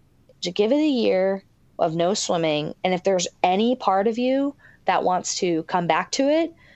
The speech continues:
you should. Absolutely. 'Cause if there's any part of your mind that's thinking about it, you should just do it without any hesitation." And I was like, "Okay, well, I'm about to start this really great, awesome job out in California.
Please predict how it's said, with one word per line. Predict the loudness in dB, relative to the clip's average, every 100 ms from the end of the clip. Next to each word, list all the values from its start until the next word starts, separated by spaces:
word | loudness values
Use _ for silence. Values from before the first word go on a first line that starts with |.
| _ _ -6
you | -2 0
should. | 2 2 0 -8 _ _ -2
Absolutely. | -2 -2 -2 0 0 -2 -2
'Cause | -4
if | -2
there's | 0 0
any | -2 -2
part | 0 0
of | 0
your | -2
mind | 0 0 -2
that's | -4 -2
thinking | -2 -2 -2
about | 0 2 2
it, | 0 -4 _
you | -6
should | -4 -4
just | -6 -2
do | 0 0
it | 0 -4
without | -6 -2 0 0
any | 0 -2 0
hesitation." | -2 -2 -2 -4 -4 -8 -14 -20 -20 -20 -20 -20 _
And | -2
I | 0
was | 2
like, | 2
"Okay, | 0 0 2
well, | 2 2
I'm | 0
about | 0 0
to | -2
start | 0 0 -2
this | -4
really | 0 0 0
great, | 0 2 2
awesome | 0 -2 -2
job | 0 2
out | 2 0
in |
California. | 0 -2 0 -2 0 0 0